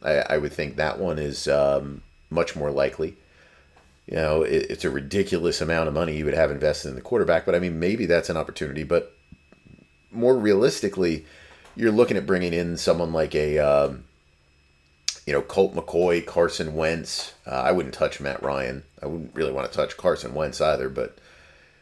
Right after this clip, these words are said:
um, beggars can't be choosers, right? You, you're just taking a guy that can play at the N F L level,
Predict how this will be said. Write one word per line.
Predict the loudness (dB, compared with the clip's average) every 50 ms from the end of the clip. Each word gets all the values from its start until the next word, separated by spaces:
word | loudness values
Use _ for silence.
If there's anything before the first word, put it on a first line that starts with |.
| _ _ -4
um, | -2 0 0 0 0 -2 -6 -10 2
beggars | 4 4 4 4 0
can't | -2 -2 -2 -2
be | -4 -6
choosers, | -4 -2 -2 -2 -2 -4 -6 -4 0
right? | 2 4 4 4 2 -2
You, | -4 -6 -6 -6 -8
you're | -10 -10 -8
just | -8 -8 -6 -2
taking | -2 -2 0 -2 -6
a |
guy | -4 -2 -2 0 0 0 -2
that | -2 -4 -8
can | -10 -12 -6
play | -2 0 0 2 0
at | -2
the | -4 -6
N | -6 -6
F | -4 -2 -2
L | -2 0
level, | 0 0 0 0 0 -2 -4 -8 -10